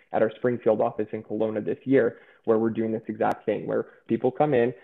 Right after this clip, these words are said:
they'll park their vehicles for the day, they'll go into the office, that's when the office is peaking. So we don't wanna add load on top of that existing peak. So instead, we have a battery that charges up overnight, and that battery is actually what's used to charge the vehicles while everyone's working.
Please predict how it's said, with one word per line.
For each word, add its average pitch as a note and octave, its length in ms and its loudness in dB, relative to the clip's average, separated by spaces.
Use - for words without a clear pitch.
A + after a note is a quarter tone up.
they'll G2 80 2
park - 280 0
their C#3 100 2
vehicles A2+ 400 0
for G#2+ 80 -2
the G#2+ 100 0
day, G#2+ 300 2
they'll A2+ 120 0
go A2+ 180 4
into A#2 140 0
the A#2+ 120 2
office, A#2 380 2
that's A2+ 220 -6
when A2+ 120 -4
the A#2 80 -2
office A2+ 340 -2
is G#2+ 160 -10
peaking. - 400 -4
So - 60 -14
we A#2+ 80 2
don't B2+ 120 0
wanna B2+ 240 -2
add A#2+ 280 -4
load A#2 220 4
on A2 140 -4
top - 240 -4
of A2+ 40 -8
that A2 120 0
existing G#2+ 460 -6
peak. - 300 -8
So A2+ 100 2
instead, B2+ 360 4
we A#2 60 2
have A2 80 2
a A2 40 -4
battery C3+ 380 4
that - 160 -2
charges A2+ 340 -2
up A2 160 -4
overnight, A#2+ 540 -2
and B2 100 0
that B2 240 -4
battery A#2+ 400 2
is G#2+ 100 -10
actually A#2 300 -4
what's A2 220 -6
used A#2 260 -4
to A#2 80 -6
charge A2 320 -4
the A2 80 -6
vehicles A2 480 0
while A2 160 2
everyone's A2+ 380 -6
working. - 360 -8